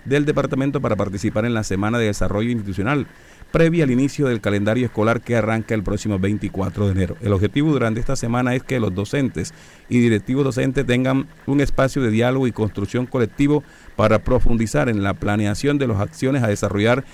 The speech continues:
en el año y prepararse para garantizar el regreso seguro a la presencialidad. Así, así lo desarrolla, así lo explica, eh, de la Gobernación del Atlántico.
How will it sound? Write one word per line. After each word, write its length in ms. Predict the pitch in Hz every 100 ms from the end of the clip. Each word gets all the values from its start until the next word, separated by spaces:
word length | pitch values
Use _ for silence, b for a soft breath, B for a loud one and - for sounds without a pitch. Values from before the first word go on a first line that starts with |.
| B -
en 140 | 151
el 100 | 139
año 160 | 139 143
y 40 |
prepararse 460 | 131 110 110 107 117
para 140 | 113
garantizar 520 | 110 104 92 104 95 -
el 160 | 107 113
regreso 540 | 107 101 107 - 110 - B B
seguro 560 | - 104 110 107 - -
a 100 | 104
la 160 | 104 98
presencialidad. 1000 | 98 95 107 98 87 101 92 95 71 - - b b -
Así, 800 | - 104 107 101 90 85 78 -
así 280 | 87 107 107
lo 240 | 107 92
desarrolla, 480 | 87 92 123 160 -
así 220 | - 113
lo 100 | 110
explica, 520 | 92 - 151 160 87 - B B
eh, 220 | - 107 104
de 260 | 104 123
la 80 | 143
Gobernación 520 | 131 123 113 104 117
del 100 | 110
Atlántico. 500 | 110 92 85 82 90